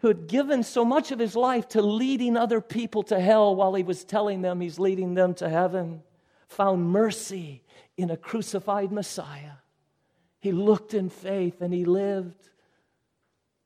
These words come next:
And so out he comes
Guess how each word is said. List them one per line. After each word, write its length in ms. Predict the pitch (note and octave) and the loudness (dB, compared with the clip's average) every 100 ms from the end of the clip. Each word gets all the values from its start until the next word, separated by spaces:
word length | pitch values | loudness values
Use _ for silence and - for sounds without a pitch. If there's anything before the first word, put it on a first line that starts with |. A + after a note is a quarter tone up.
| _ _ _ _ _ _ _ _ _ B3+ C4 C4 _ D4 D#4+ G#4 _ _ _ _ _ _ _ _ _ _ _ _ | _ _ _ _ _ _ _ _ _ _ _ _ _ _ _ _ _ _ _ _ _ _ _ _ _ _ _ _
And 100 | - | -18
so 220 | C3+ E3+ F3 | -10 -8 -2
out 260 | F3+ F#3 F3 | 0 0 -2
he 120 | F3 | -10
comes 760 | - E3 C#3 B2 A2+ - - | -6 -4 -4 -8 -18 -20 -20